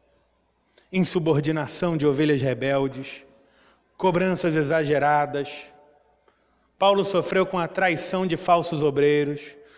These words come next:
Tudo isso exerce uma forte influência sobre o sermão que é pregado. E de fato, a palavra que nós pregamos, ela sempre é de Deus,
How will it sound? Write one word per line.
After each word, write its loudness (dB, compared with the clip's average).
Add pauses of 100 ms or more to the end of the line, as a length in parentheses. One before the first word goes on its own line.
(260)
Tudo 2
isso 0 (920)
exerce -2
uma -2
forte 4
influência -2
sobre -4
o -8
sermão -4
que -8
é -4
pregado. -8 (1300)
E -8
de -2
fato, 2
a -2
palavra 4
que -6
nós -4
pregamos, -4
ela 0
sempre -2
é 4
de -2
Deus, -2